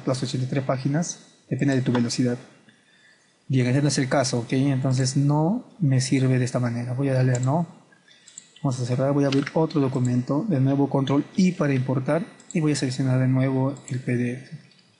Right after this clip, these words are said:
Esta vez lo vamos a poner acá en curvas. Ok, yo no quiero que esté en texto, sino que me lo pase en curvas. Supuestamente así ya debería de funcionar,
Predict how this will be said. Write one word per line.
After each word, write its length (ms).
Esta 160
vez 100
lo 60
vamos 160
a 60
poner 160
acá 160
en 80
curvas. 600
Ok, 160
yo 160
no 80
quiero 200
que 100
esté 160
en 100
texto, 280
sino 220
que 80
me 100
lo 120
pase 180
en 60
curvas. 480
Supuestamente 800
así 320
ya 140
debería 440
de 80
funcionar, 640